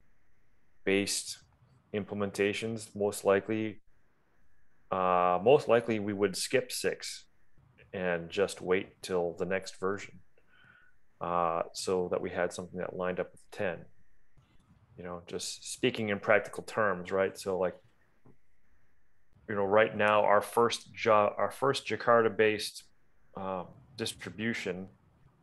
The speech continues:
is largely so people can on-ramp from what they were using, uh, with the least amount of issues of potential, you know, potential issues for upgrades. So, like,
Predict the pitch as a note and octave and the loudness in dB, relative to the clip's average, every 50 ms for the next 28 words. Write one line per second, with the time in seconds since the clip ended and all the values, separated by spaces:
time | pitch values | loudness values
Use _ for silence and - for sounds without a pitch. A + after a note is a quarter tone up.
0 | _ _ _ _ _ - A2 G2+ F#2+ F#2+ - G2+ G2+ G2+ G#2+ A#2 A#2 G2 G2+ G2+ | _ _ _ _ _ -6 -6 -6 -6 -4 0 2 6 6 6 6 6 2 -2 -2
1 | G#2 G2+ G2+ G2 - - G#2 G#2 - - G#2+ - G#2 G#2 G2 - - F#2+ F#2 G2 | -2 -2 -4 -4 -4 -4 -6 -6 -6 -8 -8 -6 -6 -6 -6 -4 -6 -6 -6 -4
2 | - G2+ G#2 G#2+ G#2+ G2+ F#2+ F#2+ F#2+ F#2 F#2 F2+ - - - - - G#2 G2 F#2 | 0 2 2 2 2 0 0 0 0 0 -2 -4 -8 -12 -8 -2 0 0 2 0
3 | F#2 F2+ F2 F2+ - G2+ G2 - - G2+ F#2+ F#2 F#2+ G#2 A2+ A#2 G2+ F#2+ G2 F#2+ | -2 -6 -8 -4 -4 -4 -2 -2 -2 -2 -2 0 0 2 2 0 0 -4 -6 -6
4 | F#2 F#2 G2 F#2+ F2+ F#2 F#2 - - - - - - - - - - - - - | -6 -6 -6 -8 -8 -8 -10 -12 -16 -20 -20 -20 -20 -20 -20 -20 -20 -20 -20 -20
5 | _ _ - - G2 F#2 F#2 G#2 G2+ - - - A2 G2 G2 A2 A2 - - - | _ _ -12 -8 -6 -4 -2 -2 -4 -4 -4 -4 -4 -4 -4 -4 -6 -8 -8 -8
6 | G2+ G2+ G2 G2 F#2 F#2 F2+ F2 F2 - - - - - - - - - - A2 | -4 -2 -2 -2 -2 -2 -4 -6 -8 -14 -18 -20 -20 -20 -20 -20 -16 -10 -8 -6
7 | G#2+ - - - F#2 F#2 F#2 G2 G2 F#2+ - - - - G2+ F#2 F#2 - - - | -4 -4 -4 -4 -4 -6 -6 -6 -8 -10 -12 -12 -8 -8 -8 -8 -8 -10 -20 -18
8 | - - - G#2 G2 - F#2+ F2+ F2 F2+ - - - A2 G2 F2+ F2 - - - | -12 -8 -8 -6 -6 -4 -4 -4 -6 -6 -10 -12 -8 -6 -4 -4 -4 -6 -8 -6
9 | A2+ G#2 F#2 - - G2 G2+ - - G2 - - - - - A2 A2 A2 - - | -6 -6 -4 -4 -6 -6 -6 -6 -8 -10 -10 -10 -10 -4 0 0 0 0 0 -2
10 | G2+ F2+ F2 F2 E2+ - - - G2+ F#2 F#2+ F2+ F#2 - - | -4 -4 -4 -6 -8 -10 -8 -6 -4 -2 0 -2 -2 -4 -10